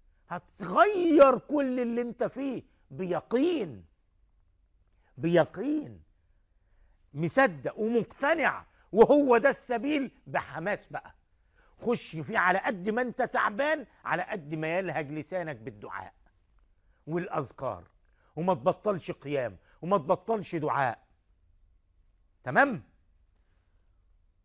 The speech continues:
دخل أبي بن كعب، سمع النبي بيحفز ويحمس الناس ويرغبهم في الصلاة عليه صلى الله عليه وسلم.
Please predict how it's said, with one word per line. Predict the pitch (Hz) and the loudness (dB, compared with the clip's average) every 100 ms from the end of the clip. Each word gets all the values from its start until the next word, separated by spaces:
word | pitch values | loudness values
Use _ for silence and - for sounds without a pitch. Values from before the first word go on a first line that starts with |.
| _ _ _ _ _ _ | _ _ _ _ _ _
دخل | 165 247 247 | 2 6 4
أبي | 226 214 277 | 6 2 4
بن | 233 208 | 2 0
كعب، | 196 269 262 165 - _ _ _ _ _ _ | -2 0 0 -2 -12 _ _ _ _ _ _
سمع | _ 294 254 208 | _ -4 -2 -2
النبي | 233 277 | 0 0
بيحفز | 226 202 185 240 254 - 214 160 | 0 -2 -2 -2 -2 -4 -10 -4
ويحمس | 202 196 - 269 269 208 226 | -2 -2 -4 -6 -6 -10 -12
الناس | 226 277 262 _ _ | -6 -6 -6 _ _
ويرغبهم | 170 226 233 226 170 240 285 220 208 | 2 4 6 6 4 -2 -2 -4 -4
في | |
الصلاة | 202 - 214 214 254 226 | -8 -4 0 0 -2 -4
عليه | 170 151 165 139 113 95 - _ _ | -4 -2 -2 -6 -12 -18 -20 _ _
صلى | 214 202 | 2 4
الله | 190 220 160 | 6 6 6
عليه | 165 196 139 | 2 0 -4
وسلم. | 135 147 117 90 | -6 -6 -8 -10